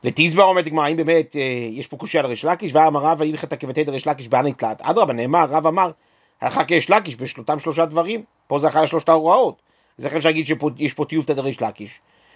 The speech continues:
אלא אומרת, לא קשיא, כאן בתוך כדי דיבור, כאן לאחר כדי דיבור. כלומר, הברייתא עוסקת כיום כשלשון ירושה, ואחיך יירש פלוני, זה תוך כדי דיבור, כלשון מתנה. שהמצווה לא שהה בין שתי לשון יותר מהזמן הראוי לומר, "שלום עליך רבי", שזה תוך כדי דיבור.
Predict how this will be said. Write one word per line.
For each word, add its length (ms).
אלא 100
אומרת, 180
לא 220
קשיא, 220
כאן 180
בתוך 220
כדי 160
דיבור, 280
כאן 240
לאחר 380
כדי 260
דיבור. 340
כלומר, 280
הברייתא 260
עוסקת 340
כיום 240
כשלשון 420
ירושה, 580
ואחיך 320
יירש 320
פלוני, 240
זה 80
תוך 200
כדי 160
דיבור, 360
כלשון 280
מתנה. 340
שהמצווה 500
לא 160
שהה 380
בין 140
שתי 180
לשון 280
יותר 220
מהזמן 320
הראוי 240
לומר, 300
"שלום 360
עליך 200
רבי", 320
שזה 200
תוך 220
כדי 140
דיבור. 300